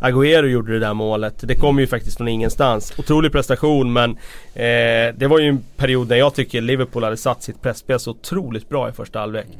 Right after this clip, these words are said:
Eh, det tycker jag väl, ehm, de gör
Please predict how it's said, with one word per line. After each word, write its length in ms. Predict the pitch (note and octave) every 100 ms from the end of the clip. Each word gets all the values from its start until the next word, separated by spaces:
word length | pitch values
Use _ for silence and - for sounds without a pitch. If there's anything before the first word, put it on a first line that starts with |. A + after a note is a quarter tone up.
| - - - -
Eh, 580 | A2+ A2+ A2 A2 G#2 F2+ - - -
det 120 | - C3+
tycker 300 | - - E3
jag 160 | C3
väl, 260 | A#2+ A#2+ A2+ - - - - - - -
ehm, 800 | A#2 G#2+ G#2+ G#2+ G#2+ G#2 G#2 G#2 - - - -
de 340 | B2 B2 B2
gör 500 | A#2+ A#2+ A#2 A2+ G#2+